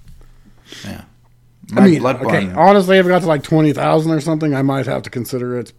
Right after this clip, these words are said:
Speaker 2: but
Speaker 1: <laughs> Right. Yeah. Definitely. Um, my Bloodborne print, uh, fell. The frame broke.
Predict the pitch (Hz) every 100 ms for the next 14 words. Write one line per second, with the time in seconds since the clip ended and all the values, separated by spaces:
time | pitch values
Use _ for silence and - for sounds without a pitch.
0 | _ - - - - 240 233 _ _ -
1 | - 311 - - 247 - - _ - -
2 | - 160 120 - - - - - - 104
3 | - - _ _ _ _ _ - 120 117
4 | - 90 - 104 _ _ _ _ _ _
5 | _ - 101 95 95 90 87 117 127 139
6 | 147 135 107 98 104 95 - _ _ _
7 | 90 92 85 - - 113 87 - _ _
8 | _ _ _ _ 92 - 104 101 95 85
9 | _ 85 87 -